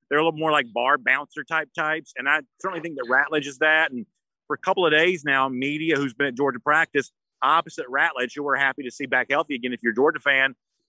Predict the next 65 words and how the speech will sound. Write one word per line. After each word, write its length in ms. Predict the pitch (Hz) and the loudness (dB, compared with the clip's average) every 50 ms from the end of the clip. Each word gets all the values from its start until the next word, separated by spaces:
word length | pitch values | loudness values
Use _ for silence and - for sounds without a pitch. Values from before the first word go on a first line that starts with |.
| _ | _
you 80 | - 156 | -4 0
know, 300 | 151 139 135 139 143 151 | 2 4 6 6 4 4
you, 260 | 151 151 147 151 160 156 | 2 0 0 0 2 2
you've 160 | 151 147 - | 0 -4 0
kinda 160 | - 185 165 | -2 -2 -2
seen, 240 | 151 - 175 175 170 | 0 -2 -2 -2 -2
you 180 | 170 175 170 165 | -2 -4 -4 -2
know, 140 | 160 156 160 | 0 2 2
a, 240 | 156 160 151 151 151 | 2 2 2 2 0
a 80 | 147 | 0
guy 240 | 143 147 156 160 165 | 2 2 2 4 4
over 180 | 160 160 156 156 | 2 0 -2 -2
there 200 | 156 160 160 160 | -2 -2 -2 -2
that 140 | 160 156 - | -4 -6 -4
kinda 120 | 165 156 | -4 -4
also, 300 | 151 151 160 170 - 180 | -2 -2 -4 -6 -4 -6
I 60 | 160 147 | -6 -6
think, 160 | 156 147 151 | -6 -6 -4
has 140 | 151 147 143 | -6 -6 -6
a 40 | - | -6
chance 280 | - 156 151 147 - | -4 -4 -4 -4 -6
to 60 | - - | -10 -4
sort 180 | 156 156 147 | 0 2 2
of, 100 | 139 123 _ _ _ _ _ - | 2 0 _ _ _ _ _ -2
Devin 280 | 151 156 160 156 147 139 | 2 2 2 2 0 0
Willock, 280 | 143 165 175 170 151 135 | 2 2 2 2 0 0
who 120 | 139 147 | 0 -2
has 120 | 143 135 131 | -2 -2 -2
a 60 | 123 | -4
chance 260 | - 156 151 139 - | -2 -2 -2 -2 -2
to 100 | - 135 | -6 -4
kinda 200 | - 160 139 123 | -2 0 0 0
be, 580 | 113 107 101 117 147 160 175 175 170 160 147 120 _ _ _ _ _ _ _ _ _ - | -2 -4 -2 0 2 2 2 0 0 -2 -4 -6 _ _ _ _ _ _ _ _ _ -4
I'd 120 | - 131 - | -4 -2 0
say, 200 | - 196 214 175 | 2 2 4 4
a 60 | 139 | 2
similar 560 | - - - - 180 180 190 190 185 175 156 131 | 0 -4 -2 0 0 2 4 4 4 4 4 4
version 340 | 131 135 143 147 139 147 | 4 4 4 4 2 0
of 40 | 143 139 | 2 2
that 160 | 139 139 131 | 2 2 2
there 140 | - 139 143 | 0 -2 -2
at 80 | 131 135 | 0 0
left 240 | 139 139 135 - | 0 -2 -2 0
tackle. 400 | - 165 165 175 - - - - - 127 | 0 2 2 2 2 0 -6 -20 -12 -8
And 200 | 139 139 131 120 - _ _ _ _ _ | -8 -8 -8 -8 -14 _ _ _ _ _
listen, 220 | - 185 151 143 143 | -6 -6 -4 0 2
ultimately, 280 | 165 175 165 151 139 | 2 2 2 0 -2
Georgia 200 | 123 147 147 143 | 0 0 -2 0
fans 200 | - 147 139 127 | 0 -2 -2 -2
just 120 | 123 120 123 | -4 -6 -4
won 140 | 131 127 - | -4 -4 0
five 360 | - 135 131 127 120 110 98 | 2 2 4 4 2 0 2
good 200 | 110 139 143 135 | 2 2 2 4
ones. 240 | 123 117 117 - _ _ _ _ _ _ _ - | 0 -2 -2 -4 _ _ _ _ _ _ _ -18
But 80 | 127 | -12
the 60 | 131 139 | -4 0
fact 200 | 165 170 160 - | 0 0 0 0
that 80 | 156 | -2
a 40 | 139 | 0
guy 120 | 151 151 | 2 2
like 200 | 147 143 131 127 113 | 4 4 2 0 0
Willock 320 | 117 147 175 175 151 123 _ | 0 0 0 0 0 -2 _
seems 560 | - - - - 160 160 170 190 196 185 - | -14 -20 -16 -10 -6 -6 -4 -4 -6 -6 -2
to 100 | - 165 | -2 -4
be 540 | 147 127 147 147 147 143 139 131 127 123 107 | 0 2 2 4 4 4 4 4 2 2 0